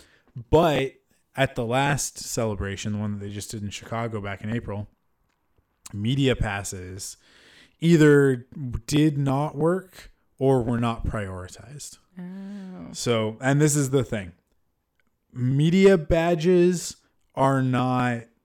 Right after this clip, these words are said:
Speaker 1: what I think people think they are. Media badges are free admission. And if you're a podcast or you're a blogger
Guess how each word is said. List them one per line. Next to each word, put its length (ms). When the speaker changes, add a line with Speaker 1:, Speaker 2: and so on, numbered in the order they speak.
Speaker 1:
what 520
I 120
think 240
people 240
think 320
they 80
are. 380
Media 320
badges 640
are 640
free 280
admission. 480
And 800
if 220
you're 120
a 40
podcast 800
or 340
you're 260
a 60
blogger 600